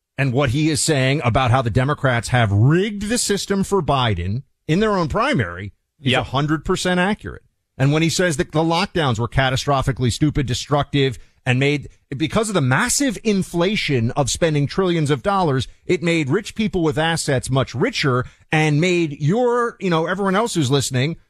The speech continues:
Speaker 1: your eggs and your gas and your go down the list much more expensive. And wages have not even begun to close that gap. So everything he's saying is true.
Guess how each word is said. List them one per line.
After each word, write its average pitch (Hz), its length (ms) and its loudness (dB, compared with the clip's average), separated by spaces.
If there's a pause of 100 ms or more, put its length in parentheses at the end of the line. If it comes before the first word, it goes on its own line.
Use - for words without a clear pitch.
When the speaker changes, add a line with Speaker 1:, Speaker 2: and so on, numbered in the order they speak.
(160)
Speaker 1:
your 185 280 2
eggs 185 520 0
and 175 200 2
your 190 180 -2
gas 170 540 0
and 165 180 2
your 175 140 0
go 180 180 0
down 170 160 0
the 156 80 0
list 208 320 -2 (120)
much 139 360 0
more 127 420 2
expensive. 135 800 -2
And 95 160 0
wages 117 320 2
have 98 200 2
not 101 260 2
even 104 320 0 (280)
begun 127 440 4
to 113 120 2
close 101 300 2
that 107 220 0
gap. 175 280 0 (380)
So 170 160 -2
everything 226 460 0
he's 180 200 2
saying 180 360 0
is 113 180 -2
true. 127 600 -4